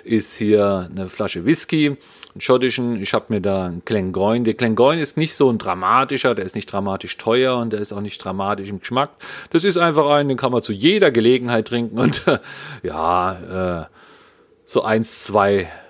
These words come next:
vielleicht dreimal im Monat mache ich mir da auch ein kleines Gläschen. Oder wenn ich Besuch hab, dann kann man auch mal da die Flasche rausholen. Das war's jetzt schon bei meinem Black Friday.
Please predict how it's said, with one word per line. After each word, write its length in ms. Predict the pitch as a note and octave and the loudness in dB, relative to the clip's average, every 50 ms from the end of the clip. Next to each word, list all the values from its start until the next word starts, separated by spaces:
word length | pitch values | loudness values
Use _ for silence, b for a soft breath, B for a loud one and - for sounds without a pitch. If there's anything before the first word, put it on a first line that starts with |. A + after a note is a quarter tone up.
| B B B B B B _ _ | B B B B B B _ _
vielleicht 400 | - F#2 E2+ D#2+ D2+ - - - | -14 -12 -12 -12 -12 -12 -10 -6
dreimal 500 | - F2 G#2 A2 A2+ A2 G#2 G2+ G2+ G2+ | -2 -2 0 2 2 2 2 2 2 0
im 120 | G2 F#2 | -2 -2
Monat 560 | F2 E2+ F#2 G2+ A2+ A2+ A#2 A2 G#2+ - - | -2 0 2 2 4 4 4 2 0 0 -2
mache 180 | F#2 F#2 F2+ G#2+ | -4 -2 -2 -2
ich 100 | G#2 - | -4 -2
mir 140 | G#2+ F#2+ E2+ | -4 -4 -4
da 100 | - D#2 | -4 -4
auch 220 | - F#2 G2 G2 | -2 -2 -2 -2
ein 80 | A2 F#2+ | -2 -2
kleines 400 | - G#3 F#2 F#2+ F#2+ F2+ - - | 0 0 2 2 0 -2 -4 0
Gläschen. 440 | - - F#2+ F2+ - - - F2 | 0 2 2 2 0 -4 -2 0
Oder 200 | G2 G#2 A2+ G2 | 4 4 4 4
wenn 80 | G2+ F#2+ | 2 0
ich 160 | F#2 - - | -2 -4 -6
Besuch 340 | - E2+ D2+ F#2+ G2+ G2 - | -8 -6 -2 -2 -2 0 0
hab, 220 | G2 F#2 F2 - B B B B B B B B | 0 -2 -2 -4 B B B B B B B B
dann 180 | - F#2 F2 F2 | -4 -4 -2 -2
kann 180 | - - F#2 F2 | -2 -4 -4 -4
man 140 | F2+ E2+ | -4 -4
auch 220 | - F2 F2+ - - | -4 -6 -6 -4 -4
mal 200 | F2+ E2+ E2+ E2 | -4 -4 -4 -4
da 380 | D#2+ D#2+ D#2+ D#2+ D#2+ D#2 D#2 B B B B B - | -6 -6 -8 -8 -8 -10 -12 B B B B B -6
die 80 | G2 | -6
Flasche 360 | F#2 - E2+ E2+ E2 - G2+ | -6 -4 -4 -2 -2 0 -2
rausholen. 560 | F2+ D2+ D#2 D#2+ E2 E2+ - - E2+ E2 D2+ - _ B B B B B B B | -2 -2 -4 -6 -8 -10 -10 -12 -12 -12 -14 -18 _ B B B B B B B
Das 320 | - E3 F#3 - - C3 | 2 2 4 2 0 0
war's 400 | G#2+ G#2+ G#2+ C#3+ G3 G#3+ G#3+ - | 0 2 4 4 4 2 0 0
jetzt 220 | - G#3 F#3+ F#3+ - | 0 0 0 0 -2
schon 320 | - F#3 F3+ F3+ F3 D#3 | -2 -2 -2 -2 0 0
bei 100 | C#3+ C3+ | 0 0
meinem 320 | C3+ C3+ C3 B2+ A#2+ A#2 A2 | 0 0 -2 -2 -2 -4 -6
Black 320 | - G#2 G2+ G#2+ - - | -8 -10 -10 -10 -10 -12
Friday. 1120 | - - - F#2 E2 D#2 - - - - G2+ B2+ D3+ F3 F3+ D#3+ E3 E3 E3 E3 E3 E3+ | -12 -10 -10 -10 -10 -12 -14 -14 -10 -6 -2 0 0 0 0 0 0 0 2 2 2 0